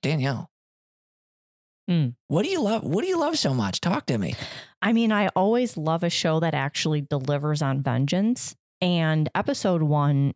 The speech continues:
Speaker 2: you know, uh, you just want everyone who's done anything wrong to Mio to, to die. You want, you want 'em to be out of the picture. You want 'em to get their just desserts because she's just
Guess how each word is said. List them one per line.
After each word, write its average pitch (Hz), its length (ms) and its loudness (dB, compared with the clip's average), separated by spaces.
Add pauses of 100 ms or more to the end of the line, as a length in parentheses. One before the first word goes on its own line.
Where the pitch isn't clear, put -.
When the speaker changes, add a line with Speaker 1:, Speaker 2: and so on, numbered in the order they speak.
Speaker 2:
you 139 120 0
know, 113 380 0 (460)
uh, 90 640 -4 (320)
you 208 300 0
just 196 240 -2
want 151 180 2
everyone 120 600 0 (200)
who's 143 360 0 (100)
done 147 380 2 (100)
anything 151 440 2
wrong 127 340 0
to - 120 -2
Mio 120 340 2
to, 127 200 -4 (840)
to 262 120 0
die. 120 320 -2
You 202 200 0
want, 226 300 2 (180)
you 196 160 2
want 226 240 2
'em 220 180 2
to 175 200 0
be 147 240 0
out 139 200 0
of 180 80 0
the 185 100 0
picture. 160 440 0
You 151 160 0
want 151 220 2
'em 151 100 2
to 143 60 0
get 143 160 -2
their 135 140 0
just 151 280 0
desserts 147 560 -2
because - 640 -4 (760)
she's 202 260 2
just 180 180 0